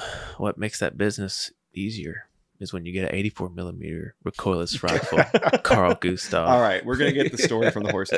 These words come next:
Speaker 1: <laughs>
Speaker 3: How did we end up with the Gustav?
Speaker 1: Yes.
Speaker 3: Because it, in, like, at that time, infantry companies did
Speaker 1: Did
Speaker 3: not
Speaker 1: not.
Speaker 3: have
Speaker 1: Yeah, it was like
Speaker 3: Gustabs.
Speaker 1: Ranger Bat and S F are the only people.
Speaker 2: I, I, I don't remember exactly, but I think it was g-,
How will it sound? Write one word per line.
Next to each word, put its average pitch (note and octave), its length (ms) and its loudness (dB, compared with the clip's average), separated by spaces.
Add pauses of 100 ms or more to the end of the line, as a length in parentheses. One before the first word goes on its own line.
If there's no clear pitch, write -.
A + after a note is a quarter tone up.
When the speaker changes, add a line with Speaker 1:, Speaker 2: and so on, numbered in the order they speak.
(120)
Speaker 1:
<laughs> - 180 -20
Speaker 3:
How B2+ 180 8
did D3 120 6
we C3+ 100 4
end A2+ 120 2
up A2+ 120 -2
with F2 80 -8
the - 80 -6
Gustav? - 540 -6 (100)
Speaker 1:
Yes. - 420 -4
Speaker 3:
Because A#2+ 320 6 (160)
it, B2 160 2 (400)
in, B2+ 200 0 (180)
like, G#2 200 0
at G2+ 120 0
that D#3 180 8
time, G#2+ 380 0
infantry A2+ 320 -8
companies G2 500 -2
did G2+ 160 2
Speaker 1:
Did E2 80 -2
Speaker 3:
not F#2+ 140 2
Speaker 1:
not. D#2+ 100 -6
Speaker 3:
have D2+ 200 -2
Speaker 1:
Yeah, D2+ 100 0
it - 60 2
was F#2+ 100 4
like D#2+ 180 -2
Speaker 3:
Gustabs. - 140 -14
Speaker 1:
Ranger G#2 220 0
Bat G2 240 2
and - 80 -8
S F2+ 180 -2
F E2+ 160 -2
are D#2+ 40 -12
the - 60 -6
only F#2+ 140 -2
people. F2 260 -8 (140)
Speaker 2:
I, - 160 8 (580)
I, - 120 0 (180)
I F3 80 6
don't F3 220 6
remember C3+ 280 4
exactly, F#2+ 380 2
but A#2+ 100 12
I B2 60 12
think G#3 220 2
it A2 100 6
was G2 200 2
g-, - 180 -8